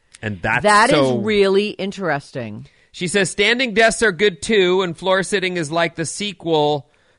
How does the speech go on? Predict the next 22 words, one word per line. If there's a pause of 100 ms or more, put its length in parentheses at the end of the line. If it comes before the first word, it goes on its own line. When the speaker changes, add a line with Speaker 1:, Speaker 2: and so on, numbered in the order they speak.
(120)
Speaker 1:
to
that
advice. (100)
Ten
years
ago,
experts
were
saying
everyone
needs
a
standing
desk. (360)
Now
it's
everyone
should
work
on
the
floor."